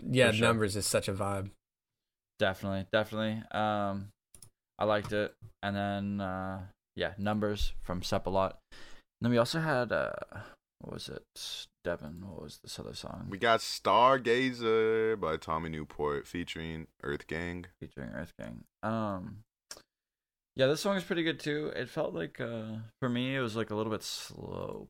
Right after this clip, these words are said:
Speaker 2: paced.
Speaker 3: Yeah. No, Tommy Newport usually has more, like, upbeat shit, but I don't know, I'm just happy he's releasing new music right now because
Speaker 2: Hell yeah.
Speaker 3: I've been following him for a little bit.
Speaker 2: Nice.
Speaker 3: And I'd say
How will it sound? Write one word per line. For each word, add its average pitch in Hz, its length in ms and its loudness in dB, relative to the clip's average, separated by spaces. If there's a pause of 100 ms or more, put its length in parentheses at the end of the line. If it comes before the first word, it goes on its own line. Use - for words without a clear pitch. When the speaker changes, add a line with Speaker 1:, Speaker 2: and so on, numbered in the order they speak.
(120)
Speaker 2:
paced. - 840 -10 (500)
Speaker 3:
Yeah. 87 400 4 (340)
No, 104 380 8
Tommy 117 300 2
Newport 123 340 2
usually 92 260 2
has 87 200 2
more, 85 180 -2
like, 78 160 0
upbeat 78 480 -4
shit, 76 480 -4
but 90 280 2 (580)
I 78 80 2
don't 85 100 2
know, 80 60 0
I'm 80 120 -2
just 82 140 -4
happy 78 260 0
he's 76 140 -4
releasing 76 380 -6
new 76 100 -6
music 76 420 -8
right 71 220 -4
now 73 240 -6
because 69 480 -6
Speaker 2:
Hell 95 180 0
yeah. 92 200 -4 (560)
Speaker 3:
I've 82 120 0
been 92 140 0
following 98 560 6
him 104 180 -4
for - 160 -4
a 101 40 0
little 101 240 0
bit. 110 360 2 (1200)
Speaker 2:
Nice. 90 580 -4
Speaker 3:
And 90 100 -8
I'd 87 160 0
say 92 440 0